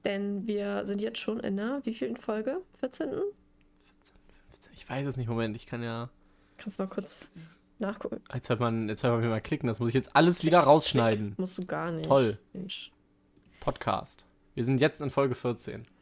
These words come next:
Speaker 1: Genau. Und, ähm, es sind ja bestimmt auch vielleicht einige hoffentlich mal dazugekommen und dann werdet ihr uns jetzt heute noch auf einem tieferen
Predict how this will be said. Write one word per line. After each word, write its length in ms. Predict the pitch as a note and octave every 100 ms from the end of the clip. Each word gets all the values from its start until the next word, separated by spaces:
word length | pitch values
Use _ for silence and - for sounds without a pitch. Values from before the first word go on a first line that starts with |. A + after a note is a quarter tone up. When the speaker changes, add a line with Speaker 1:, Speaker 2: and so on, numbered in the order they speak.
| -
Speaker 1:
Genau. 400 | F#3 F3+ E3+ F#3 - -
Und, 460 | G3 G3 G3 F#3+ -
ähm, 220 | F#3 F#3
es 100 | F#3
sind 80 | G3+
ja 80 |
bestimmt 240 | G3 - G3+
auch 80 | G3
vielleicht 300 | - F#3+ G#3
einige 320 | G3+ G3+ G#3
hoffentlich 320 | G3+ G#3 G3+
mal 100 | G3
dazugekommen 580 | F#3 - B3 B3 B3 A#3+
und 120 | G#3+
dann 400 | G3 F#3+ F#3 F#3 -
werdet 480 | G#3+ G3 G#3 G#3+ -
ihr 120 | G3+
uns 200 | G3 -
jetzt 340 | G3+ - -
heute 280 | F#3+ G3 E3
noch 180 | F3 G#3
auf 160 | F#3+
einem 360 | F#3 F#3 F#3 -
tieferen 600 | - A#3 A3+ F#3+ E3 E3+